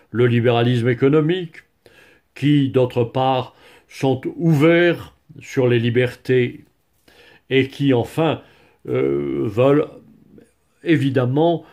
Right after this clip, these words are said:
que l'on aille dans ce pays vers un progrès social, vers plus de justice sociale. Il n'y a pas de grande différence entre eux. Ils pourraient donc former un front uni extrêmement vaste.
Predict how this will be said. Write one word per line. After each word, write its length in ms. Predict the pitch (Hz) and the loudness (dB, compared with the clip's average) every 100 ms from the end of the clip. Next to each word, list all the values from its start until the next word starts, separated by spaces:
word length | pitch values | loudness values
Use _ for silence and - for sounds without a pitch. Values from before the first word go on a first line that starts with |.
| _ _ _ _ | _ _ _ _
que 400 | 143 143 151 - - - - - | 2 4 4 0 -10 -20 -20 -16
l'on 460 | 120 123 123 120 117 _ _ _ _ 120 113 | -6 -2 0 0 -4 _ _ _ _ -14 -4
aille 220 | 151 147 | -2 0
dans 160 | 123 160 | 0 -2
ce 140 | - | -4
pays 320 | - 107 113 | -4 -2 0
vers 200 | 131 123 | 2 2
un 100 | 107 | 0
progrès 440 | 107 - 117 107 117 | -2 0 0 2 0
social, 540 | 165 165 - 165 151 | 0 -2 0 0 0
vers 200 | 113 101 | -2 -6
plus 280 | - 131 117 | -6 -6 -2
de 120 | 120 | -2
justice 520 | 107 110 120 - 160 | -2 -4 -4 -4 -4
sociale. 480 | - 113 - 113 - - _ _ _ | -2 -4 -6 -14 -14 -18 _ _ _
Il 160 | 202 190 | -10 -6
n'y 120 | 196 | -2
a 80 | 175 | -2
pas 360 | - 214 151 107 | -2 -4 -2 -2
de 100 | 120 | -2
grande 280 | 107 113 | -2 -6
différence 500 | 107 101 117 113 107 | -6 -8 -6 -6 -6
entre 320 | 104 104 - 110 | -8 -12 -10 -12
eux. 120 | - _ _ _ _ _ _ _ _ - _ _ _ | -12 _ _ _ _ _ _ _ _ -20 _ _ _
Ils 180 | 160 120 | -4 -4
pourraient 280 | 208 160 156 | -4 0 0
donc 540 | 147 226 143 117 - - | 0 -2 -2 -4 -12 -20
former 640 | - 143 117 151 208 160 - _ _ _ - | -10 -6 -4 -2 -2 -2 -8 _ _ _ -8
un 380 | 156 147 135 - | -2 -2 -4 -8
front 540 | - 135 202 180 120 _ _ _ _ - | -16 -4 -2 -2 -4 _ _ _ _ -6
uni 480 | 160 147 190 208 - | -2 0 0 -2 -4
extrêmement 760 | - - - - 190 175 175 175 | -2 -2 -2 -8 -6 -4 -4 -4
vaste. 680 | 160 196 120 - - - | -2 -2 -4 -8 -16 -20